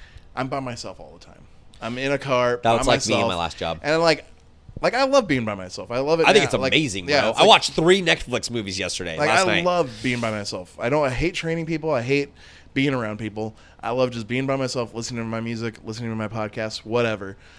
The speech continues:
Speaker 2: Oh,
Speaker 1: But,
Speaker 2: shit.
Speaker 1: like, at the beginning, oh, shit.
Speaker 2: We already hit, like, an hour.
Speaker 1: Oh, shit.
Speaker 2: It's getting late, bro.
Speaker 1: Yeah, yeah. Um, but, but, like, I remember, I, I, yeah, I've told this, this story to many people since, 'cause it was so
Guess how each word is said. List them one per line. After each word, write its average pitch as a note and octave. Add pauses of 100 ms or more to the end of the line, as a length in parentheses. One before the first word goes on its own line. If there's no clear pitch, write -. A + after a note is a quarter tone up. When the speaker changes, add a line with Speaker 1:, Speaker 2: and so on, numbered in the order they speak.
Speaker 2:
Oh, - (220)
Speaker 1:
But, C#3
Speaker 2:
shit. C#3
Speaker 1:
like, B2+ (360)
at B2
the B2+
beginning, A2+ (760)
oh, G#2+
shit. G#2+
Speaker 2:
We -
already F2
hit, F#2+
like, E2
an D#2+
hour. C3+
Speaker 1:
Oh, -
shit. -
Speaker 2:
It's C3+
getting G#2+
late, D3
bro. G#2+
Speaker 1:
Yeah, C#3
yeah. B2+
Um, A#2+ (720)
but, B2+
but, C3+
like, A#2 (1160)
I C#3+
remember, E3
I, C3
I, A2+
yeah, B2
I've A#2
told D3
this, A2+ (260)
this A2+
story A2+
to G#2
many G#2+
people G2+
since, G2+ (640)
'cause B2
it B2
was A2
so A#2